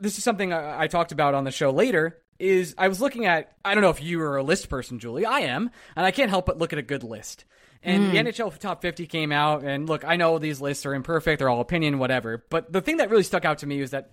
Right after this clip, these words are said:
Speaker 1: Sebastian Aho was really the only Carolina Hurricane. And yet, the Carolina Hurricanes are by far the favorite for every single model by most pundits, and everybody loves the Hurricanes. Like, what am I missing?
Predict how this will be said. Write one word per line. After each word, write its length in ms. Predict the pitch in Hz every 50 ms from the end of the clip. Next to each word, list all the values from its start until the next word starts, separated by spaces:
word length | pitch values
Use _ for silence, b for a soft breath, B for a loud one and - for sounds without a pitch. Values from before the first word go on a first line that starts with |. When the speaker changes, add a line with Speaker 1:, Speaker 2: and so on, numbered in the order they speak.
| b b b
Speaker 1:
Sebastian 440 | - - 190 202 196 185 - 180 160
Aho 200 | 156 147 147 139
was 200 | 139 143 135 131
really 180 | 147 147 143
the 140 | 135 131 131
only 160 | 131 127 123
Carolina 420 | - - 123 120 113 113 110 107 101
Hurricane. 380 | 107 101 - - - 135 - _ _ _ _ _ b b b b b b b 147
And 120 | 185 208
yet, 240 | 247 330 349 294 247
the 80 | 254 -
Carolina 340 | - 247 240 233 214 196 190
Hurricanes 460 | 190 190 185 - 180 160 160 156 156
are 440 | 151 147 147 143 143 143 139 143 143 - _ -
by 140 | 185 170
far 400 | - - - 330 320 240 185 170 165
the 80 | 170
favorite 380 | 160 - 190 180 165 170 170 -
for 140 | - 180 170 _
every 180 | 240 247 247 240
single 240 | - 233 233 202 196
model 340 | 180 175 170 175 170 170 170
by 180 | 139 147 135 127
most 320 | 123 175 226 240 226 -
pundits, 480 | - 196 180 180 175 175 170 160 - - _
and 160 | 180 190 196 -
everybody 320 | 220 226 254 247 226 220 214
loves 240 | 190 175 170 156
the 100 | 160 147
Hurricanes. 560 | 139 143 139 131 - - 127 117 107 - - B B B B B B
Like, 120 | 214 214
what 340 | 208 233 240 302 359 381 330
am 180 | 302 269 202 -
I 240 | 175 196 214 214
missing? 520 | 180 151 147 147 - - 127 117 120 143